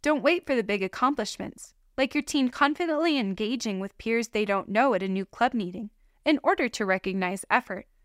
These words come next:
Remember that your recognition can work as a tool to promote more positive behaviors. Find small ways your teen is making an effort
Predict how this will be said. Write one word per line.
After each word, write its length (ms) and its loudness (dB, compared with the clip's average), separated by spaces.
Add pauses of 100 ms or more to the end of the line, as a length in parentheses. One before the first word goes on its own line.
Remember 400 4
that 140 2
your 180 0
recognition 720 -2
can 180 -4
work 200 -2
as 160 -2
a 80 0
tool 280 -4
to 180 -16
promote 400 2
more 120 0
positive 580 0
behaviors. 680 -6 (640)
Find 200 2
small 380 4
ways 260 -2
your 120 -2
teen 340 -2
is 180 -6
making 360 -2
an 120 -6
effort 360 -4